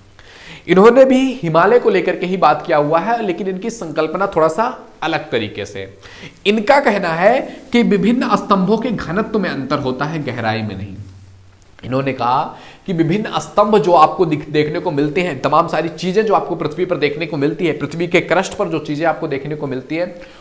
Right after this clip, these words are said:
उनके घनत्व में अंतर है, गहराई में नहीं। यानी कि ऐसा नहीं है कि कोई चीज बहुत गहरी तक है और कोई चीज बहुत ऊपरी भाग तक है और इस वजह से ये जो बैलेंस है वो बना हुआ है। इन्होंने कहा, नहीं, जो चीज, इन्होंने कहा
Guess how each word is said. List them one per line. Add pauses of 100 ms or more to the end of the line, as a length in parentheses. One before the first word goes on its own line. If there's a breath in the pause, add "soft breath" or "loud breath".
(220 loud breath)
उनके
घनत्व
में
अंतर
है,
गहराई
में
नहीं। (640 loud breath)
यानी
कि
ऐसा
नहीं
है
कि
कोई
चीज
बहुत
गहरी
तक
है (160 loud breath)
और
कोई
चीज
बहुत
ऊपरी
भाग
तक
है (380 loud breath)
और
इस
वजह
से
ये
जो
बैलेंस
है
वो
बना
हुआ
है।
इन्होंने
कहा,
नहीं, (560 loud breath)
जो
चीज, (120)
इन्होंने
कहा